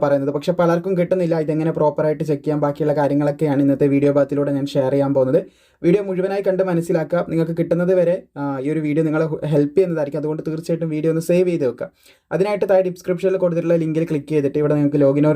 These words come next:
register എന്ന് പറയുന്ന ഒരു ഓപ്ഷൻ ഉണ്ട്. അവിടെ നിങ്ങൾ ക്ലിക്ക് ചെയ്തിട്ട് ഇവിടെ ലോഗിൻ ചെയ്യുകയാണ് ചെയ്യേണ്ടത്. ലോഗിൻ ചെയ്തതിന് ശേഷമുള്ള വിൻഡോ ഞാൻ നിങ്ങൾക്ക് കാണിച്ചു തരാം. നിങ്ങളുടെ, ആ, യൂസർ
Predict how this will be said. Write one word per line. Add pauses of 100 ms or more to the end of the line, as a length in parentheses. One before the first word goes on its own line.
register
എന്ന്
പറയുന്ന
ഒരു
ഓപ്ഷൻ
ഉണ്ട്. (460)
അവിടെ
നിങ്ങൾ
ക്ലിക്ക്
ചെയ്തിട്ട്
ഇവിടെ
ലോഗിൻ
ചെയ്യുകയാണ്
ചെയ്യേണ്ടത്.
ലോഗിൻ
ചെയ്തതിന്
ശേഷമുള്ള (100)
വിൻഡോ
ഞാൻ
നിങ്ങൾക്ക്
കാണിച്ചു
തരാം.
നിങ്ങളുടെ, (460)
ആ, (260)
യൂസർ